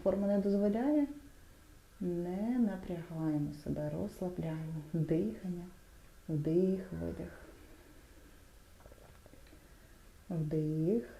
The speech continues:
видих. Опустили. Підтягнули до себе два коліна і взялися за стопи руками. Висунули їх вгору і коліна опускаємо до підлоги.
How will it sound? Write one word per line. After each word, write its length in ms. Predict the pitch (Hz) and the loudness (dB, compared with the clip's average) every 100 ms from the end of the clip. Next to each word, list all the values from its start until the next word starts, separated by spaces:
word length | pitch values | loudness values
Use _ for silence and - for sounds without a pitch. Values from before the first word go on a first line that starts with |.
| - - - - - - - - | -20 -20 -20 -20 -20 -20 -20 -10
видих. 580 | 185 175 170 151 - - - | -2 4 6 4 -2 -8 2
Опустили. 1000 | 202 269 330 196 165 - - 147 156 226 240 - - - - | 6 6 4 0 -4 -6 -2 0 2 0 -2 -12 -18 -16 0
Підтягнули 680 | 220 - 214 202 233 294 226 | 0 6 8 12 12 12 12
до 160 | 185 | 8
себе 360 | 185 226 220 196 | 6 4 6 6
два 440 | 175 175 190 269 | 6 6 8 8
коліна 760 | 294 214 196 185 170 170 226 294 - - | 8 8 8 8 6 4 2 0 -4 -2
і 140 | 196 214 | 2 2
взялися 840 | 214 - 185 190 247 269 208 185 170 | 2 2 4 6 4 2 2 0 0
за 180 | 185 220 | 0 0
стопи 600 | - - - 214 214 196 | -4 -4 2 2 4 2
руками. 640 | 185 190 196 180 175 208 254 - - - - - | 2 2 2 2 2 0 -2 -8 -18 -16 -18 -6
Висунули 600 | 180 202 262 - 202 190 185 190 | 4 6 6 4 2 4 2 2
їх 140 | 185 | 2
вгору 520 | 180 185 247 311 285 - | 4 6 8 8 6 6
і 60 | 202 | 0
коліна 840 | - 196 196 208 254 311 247 214 | 4 6 8 8 10 10 8 6
опускаємо 960 | 214 208 202 202 - 226 240 240 208 190 | 4 4 4 0 -2 0 4 6 6 4
до 160 | 196 214 | 4 4
підлоги. 600 | 214 202 196 196 185 175 | 6 6 8 8 8 6